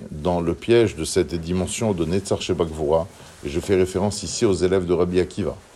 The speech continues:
Les élèves de Rabbi Akiva qui sont morts pendant cette, pendant cette période, Chachamim nous disent, parce qu'ils ne se sont pas comportés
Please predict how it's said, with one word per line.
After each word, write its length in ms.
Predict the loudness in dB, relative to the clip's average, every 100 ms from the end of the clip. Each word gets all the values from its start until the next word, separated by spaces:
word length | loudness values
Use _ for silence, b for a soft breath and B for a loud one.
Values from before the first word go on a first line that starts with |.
| B B B B B -8
Les 160 | 0 4
élèves 160 | 4
de 80 | 4
Rabbi 260 | 4 4 2
Akiva 340 | 0 -2 -2
qui 140 | -2
sont 140 | -4 0
morts 180 | 0 2
pendant 220 | -2 -2
cette, 320 | -4 -8 -8
pendant 240 | -4 -2
cette 240 | -2 -4 -2
période, 440 | -2 2 4 4 0
Chachamim 360 | -4 -2 -2
nous 160 | -2 -2
disent, 220 | -4 -6
parce 180 | -8 -10
qu'ils 160 | -6 -4
ne 60 |
se 140 | -4 -6
sont 200 | -6 -2
pas 180 | -2
comportés 720 | -2 -6 -2 -2 0 2 2